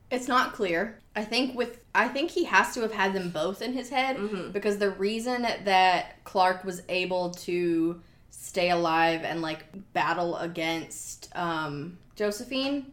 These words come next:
Speaker 1: well, I don't know. I guess it doesn't matter, because the reason that she was able to do that was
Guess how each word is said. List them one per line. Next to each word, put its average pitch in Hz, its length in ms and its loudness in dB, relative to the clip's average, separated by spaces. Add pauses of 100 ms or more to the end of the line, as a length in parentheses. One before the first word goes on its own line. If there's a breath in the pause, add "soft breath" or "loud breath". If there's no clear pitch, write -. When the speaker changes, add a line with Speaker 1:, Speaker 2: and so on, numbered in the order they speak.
Speaker 1:
well, 381 240 6
I 320 120 6
don't 392 140 2
know. 381 100 6
I - 140 6
guess 320 220 0
it 370 80 -4
doesn't 311 240 0
matter, 202 500 2 (160)
because 214 320 -2 (360)
the 220 180 -2
reason 240 320 -2
that 208 100 0
she 214 120 -2
was 202 140 -2
able 202 220 4
to 190 100 -2
do 180 120 -4
that 180 200 4
was 175 180 -2